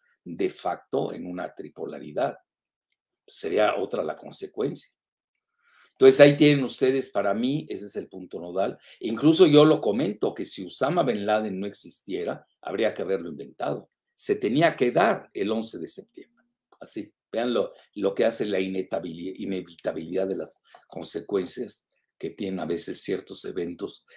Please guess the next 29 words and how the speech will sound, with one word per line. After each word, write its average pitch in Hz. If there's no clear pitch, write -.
que -
a 101
veces 110
uno 104
no, 98
eh, 85
no 117
ve 123
en 120
el 110
momento, 110
porque -
es -
el 82
corto -
plazo, 90
pero 98
ya 127
cuando 123
uno 123
se 107
sale 113
del 95
bosque 104
y 92
ve 98
fuera 95
del 82
bosque, -